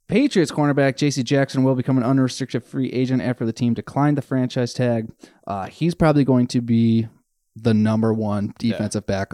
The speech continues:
Speaker 1: on the
Speaker 2: Howie, make
Speaker 1: in
Speaker 2: a
Speaker 1: free
Speaker 2: call.
Speaker 1: agency. He, he honestly might be the best player in free agency this year.
Speaker 2: I would agree with that.
Speaker 1: You know.
Speaker 2: Honestly, I really hope Howie can make a couple phone calls, pair him up with Darius Slay. At least we'll have a good cornerback set for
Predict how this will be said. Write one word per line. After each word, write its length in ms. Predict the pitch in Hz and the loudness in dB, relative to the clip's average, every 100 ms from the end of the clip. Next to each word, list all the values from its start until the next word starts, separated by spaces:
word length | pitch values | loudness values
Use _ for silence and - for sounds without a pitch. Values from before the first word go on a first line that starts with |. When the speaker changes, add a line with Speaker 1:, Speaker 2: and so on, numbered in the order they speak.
| - | -8
Speaker 1:
on 420 | 107 104 104 104 | -6 -4 -6 -6
the 400 | 107 98 82 73 85 | -6 -6 -6 -10 -8
Speaker 2:
Howie, 240 | 117 139 | -6 -4
make 180 | 117 113 | -4 2
Speaker 1:
in 120 | 180 | 2
Speaker 2:
a 20 | |
Speaker 1:
free 120 | 170 160 | 2 2
Speaker 2:
call. 40 | 139 | 2
Speaker 1:
agency. 320 | 131 123 135 | 2 0 -2
He, 200 | 117 147 - | -2 -4 -2
he 220 | 127 185 | 0 2
honestly 340 | 170 165 160 | 4 2 4
might 260 | 123 131 123 | 4 4 2
be 120 | 127 | 2
the 120 | 120 | 2
best 280 | 117 113 113 | 0 -2 -2
player 280 | 127 139 110 | 2 2 2
in 120 | 110 | 0
free 160 | 104 104 | -4 -6
agency 280 | 98 107 95 | -6 -6 -6
this 200 | 92 - | -6 -10
year. 180 | - _ _ _ _ - | -14 _ _ _ _ -6
Speaker 2:
I 80 | |
would 100 | 160 | -4
agree 200 | 208 117 104 | -4 -6 -6
with 80 | 98 | -8
that. 220 | 110 160 | -10 -10
Speaker 1:
You 160 | 120 107 | -10 -10
know. 80 | 98 | -6
Speaker 2:
Honestly, 280 | 123 151 120 | -6 -4 -2
I 60 | |
really 220 | 131 156 143 | -2 -2 -2
hope 180 | 143 131 | -4 -4
Howie 220 | 127 135 | -4 -4
can 120 | - | -6
make 120 | 123 | -6
a 40 | 120 | -6
couple 200 | 131 123 | -10 -10
phone 220 | 123 131 | -10 -10
calls, 260 | 131 110 107 | -8 -10 -8
pair 180 | 131 120 | -6 -4
him 100 | 117 | -4
up 120 | - | -4
with 100 | 113 | -6
Darius 400 | 117 117 117 110 | -4 -4 -4 -8
Slay. 240 | 123 131 123 | -6 -6 -6
At 200 | 123 117 | -10 -12
least 180 | 127 127 | -12 -12
we'll 60 | |
have 100 | 117 | -12
a 40 | 110 | -12
good 200 | 123 113 | -14 -12
cornerback 460 | 127 127 123 117 | -12 -10 -8 -8
set 200 | - 120 | -8 -10
for 220 | 123 117 | -8 -12